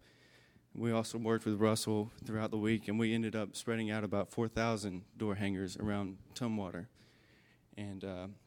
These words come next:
so that was, that was a little bit of what we did with his, uh, his church. And we also helped out with a couple of charities. We helped out with, uh, this one charity called Capital Kids Connection.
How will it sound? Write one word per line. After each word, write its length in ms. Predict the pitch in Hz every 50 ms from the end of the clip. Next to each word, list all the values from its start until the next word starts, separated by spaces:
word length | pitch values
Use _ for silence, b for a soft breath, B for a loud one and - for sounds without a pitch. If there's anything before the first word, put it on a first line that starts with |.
| - _ _ _ _ _ _ _ _ - - - _ _ -
so 200 | - - 120 110
that 140 | 113 113 101
was, 260 | 113 101 98 - - - -
that 100 | 120 120
was 80 | 120
a 60 | 110
little 180 | 117 120 123 120
bit 160 | 104 117 110
of 80 | 110 107
what 120 | 113 104
we 100 | 110 113
did 180 | 101 113 110 101
with 260 | 110 101 92 - -
his, 280 | - 123 117 113 98 107
uh, 160 | 101 98 -
his 240 | 110 120 123 127 120
church. 360 | - - 107 104 104 101 -
And 140 | 107 110 107
we 120 | 117 120
also 240 | 117 120 117 - 117
helped 240 | 110 113 110 - 117
out 160 | 110 110 98
with 160 | 113 107 98
a 200 | 107 104 104 104 - -
couple 240 | 131 120 - 113
of 80 | 113 104
charities. 600 | - 120 110 110 113 113 117 117 117 117 - - B B B B B B B B
We 100 | - 120
helped 260 | 117 120 113 113 - 110
out 280 | 107 107 107 - -
with, 200 | 110 110 98 -
uh, 200 | 92 - 92 92 - -
this 220 | 120 120 - - 123
one 160 | 127 127 120
charity 320 | - 135 120 113 113 110
called 440 | - - 113 107 107 101 98 - -
Capital 320 | - 127 127 123 123 113
Kids 360 | 113 - - 127 123 117 - -
Connection. 640 | - 117 113 120 123 - - - 147 143 139 135